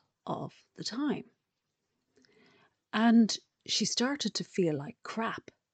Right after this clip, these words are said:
because it's not that she was in denial. It was that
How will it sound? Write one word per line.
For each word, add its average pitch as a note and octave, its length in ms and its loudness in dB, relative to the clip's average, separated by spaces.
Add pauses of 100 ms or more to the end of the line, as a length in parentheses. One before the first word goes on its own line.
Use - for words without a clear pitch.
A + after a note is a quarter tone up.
(800)
because B3 480 0
it's - 160 -2
not D4+ 220 4
that C4+ 160 0
she - 160 0
was G#3 200 2
in F#3+ 260 0
denial. F3 680 -2 (880)
It B3 200 2
was A#3 220 4
that A3 460 -2